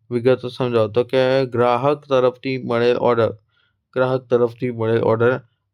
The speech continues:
આપતો પત્ર મળ્યા પછી વેચાણ કરતા સૌ પ્રથમ,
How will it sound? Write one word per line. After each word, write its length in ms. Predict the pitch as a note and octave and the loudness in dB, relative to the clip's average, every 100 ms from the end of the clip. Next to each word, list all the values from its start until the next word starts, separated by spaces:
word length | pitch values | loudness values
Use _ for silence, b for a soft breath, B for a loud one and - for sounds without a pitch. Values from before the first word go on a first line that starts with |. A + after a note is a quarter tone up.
| - | -6
આપતો 480 | G#2+ G#2+ - C#3 | -6 -6 -6 -4
પત્ર 440 | C#3 B2+ B2 B2 B2+ | 0 -2 -2 0 0
મળ્યા 340 | B2 A#2 A#2 | 0 0 0
પછી 340 | A#2 C3 C3 B2+ | 0 -2 -2 -6
વેચાણ 520 | A2 A2 A2 C3+ C#3+ | -4 -4 -2 -2 -2
કરતા 420 | C3 A#2 A#2+ B2 | -2 -2 -2 -2
સૌ 220 | B2 B2 | 0 -2
પ્રથમ, 460 | B2 A2+ A2 A2+ | 0 -2 -2 -6